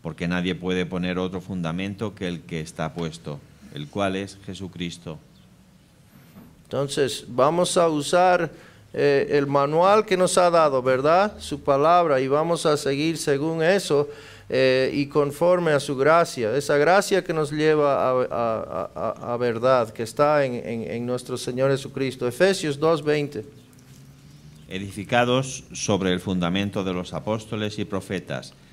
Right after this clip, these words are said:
Speaker 1: siendo la principal piedra del ángulo Jesucristo mismo.
Speaker 2: En, ah, Primera Pedro dos siete.
Speaker 1: Para vosotros,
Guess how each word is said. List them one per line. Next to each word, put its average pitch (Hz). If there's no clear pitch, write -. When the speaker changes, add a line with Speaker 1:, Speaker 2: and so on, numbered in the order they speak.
Speaker 1:
siendo 120
la 82
principal 90
piedra 90
del 80
ángulo 78
Jesucristo 80
mismo. 73
Speaker 2:
En, 123
ah, 113
Primera 139
Pedro 143
dos 135
siete. 147
Speaker 1:
Para 104
vosotros, 147